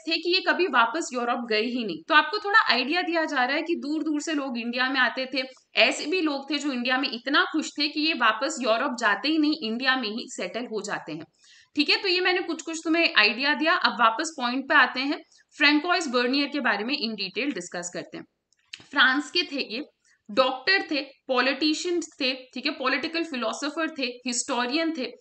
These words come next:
and इन्होंने मुगल एम्पायर के बारे में काफी कुछ लिखा है। ठीक है, इंडिया वैसे ये आए क्यों थे? इन्हें लग रहा था कि अगर मैं मुगल एम्पायर में आऊंगा तो मुझे बहुत सारी अपॉर्चुनिटी मिलेगी काम करने की। इस,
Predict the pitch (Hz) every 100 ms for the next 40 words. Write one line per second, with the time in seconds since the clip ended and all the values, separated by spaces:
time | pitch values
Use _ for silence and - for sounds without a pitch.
0 | _ - - _ - 294 349 480 - _
1 | - 269 349 403 330 277 320 415 392 302
2 | 294 277 277 311 262 220 220 254 392 _
3 | _ _ _ _ _ _ - - 262 269
4 | 302 285 - 220 - 180 180 - - 214
5 | 302 - 233 254 311 359 294 302 330 339
6 | - 208 240 330 311 277 311 330 _ _
7 | _ - 277 349 320 285 320 320 330 339
8 | 359 269 285 311 294 262 302 277 285 277
9 | 262 269 - - _ _ - 277 262 240
10 | 277 311 311 294 311 254 240 240 262 285
11 | 226 208 247 262 254 254 262 214 214 285
12 | 220 180 208 247 233 220 220 427 - 339
13 | 359 - -